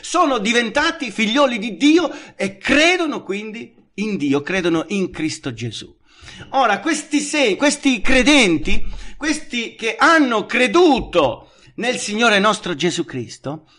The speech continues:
tutti coloro che hanno creduto possono essere accompagnati o da più segni che abbiamo letto o anche da uno solo, capite?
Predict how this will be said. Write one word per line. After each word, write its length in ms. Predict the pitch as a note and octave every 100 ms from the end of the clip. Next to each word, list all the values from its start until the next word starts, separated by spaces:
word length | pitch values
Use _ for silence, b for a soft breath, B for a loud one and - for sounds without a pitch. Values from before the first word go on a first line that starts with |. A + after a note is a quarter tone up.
| b _
tutti 300 | F#4+ - D4
coloro 360 | B3+ D4 A#3
che 120 | - A3
hanno 160 | A#3
creduto 640 | C#4 D4+ E4 F4+ F4+ D4 B B B _ _
possono 840 | C#4+ E4 B3 - - A#3 G3+ G3
essere 600 | D#4+ F4 - A#3+ G#3 F#3
accompagnati 1500 | - D4+ - - C#4 B3 - A#3 A3 D4 A#3 C3+ - A#2 G2 b b b _ F#4+
o 80 | F#4
da 160 | A3+ -
più 320 | - G4 C4+
segni 800 | - - G#3 G#3 F3 D#3 C3 A2 -
che 140 | C3
abbiamo 380 | A#2+ C#3+ C#3 B2+
letto 540 | A2 G#2+ - C4 D4 B B
o 140 | - C#4+
anche 360 | F4+ F4+ A3+
da 120 | F#3+
uno 200 | G#3+ A#3+
solo, 760 | D4 - E4+ A3 A#2 B1+ _ _ _ _ _
capite? 580 | A#2 D3 C3+ B2+ -